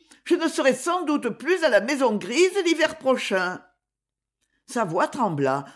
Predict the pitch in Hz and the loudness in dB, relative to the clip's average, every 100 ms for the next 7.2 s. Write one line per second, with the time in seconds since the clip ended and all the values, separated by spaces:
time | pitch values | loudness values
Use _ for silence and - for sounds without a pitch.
0 | _ 190 165 247 302 285 165 147 - 160 | _ -2 0 0 0 -2 -2 -4 -6 -4
1 | 226 - - 160 165 277 302 330 226 170 | -4 -6 -6 -2 0 0 0 0 0 0
2 | 247 185 - 156 175 196 170 143 156 139 | 0 0 0 -2 -2 -4 -4 -6 -4 -4
3 | 113 185 302 - - - 277 202 - 247 | 2 2 2 -8 -12 -8 -2 -2 -2 -4
4 | 311 160 180 208 165 131 123 120 131 143 | -4 -2 -2 2 2 2 -2 -4 -8 -10
5 | 175 _ _ _ _ _ _ _ _ _ | -12 _ _ _ _ _ _ _ _ _
6 | - 269 285 370 359 349 247 214 175 196 | -6 -4 0 0 4 2 2 0 0 2
7 | 285 349 | 2 0